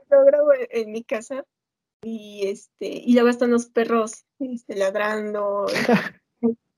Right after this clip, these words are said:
Speaker 1: asesinos.
Speaker 2: Que,
Speaker 1: Eh,
Speaker 2: que
Speaker 1: no.
Speaker 2: yo cre-, que aún así yo creo que es la mejor hora, o sea, no, no creo que en el día así como que tamales, no, no sé, <laughs> el, el compra fierro, cosas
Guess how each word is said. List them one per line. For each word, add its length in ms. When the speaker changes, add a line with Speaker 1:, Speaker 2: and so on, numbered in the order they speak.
Speaker 1:
asesinos. 1300
Speaker 2:
Que, 220
Speaker 1:
Eh, 40
Speaker 2:
que 120
Speaker 1:
no. 80
Speaker 2:
yo 80
cre-, 240
que 80
aún 160
así 180
yo 140
creo 180
que 80
es 100
la 120
mejor 400
hora, 260
o 80
sea, 160
no, 240
no 160
creo 240
que 420
en 180
el 100
día 180
así 180
como 240
que 480
tamales, 720
no, 280
no 180
sé, 120
<laughs> 320
el, 440
el 280
compra 320
fierro, 840
cosas 340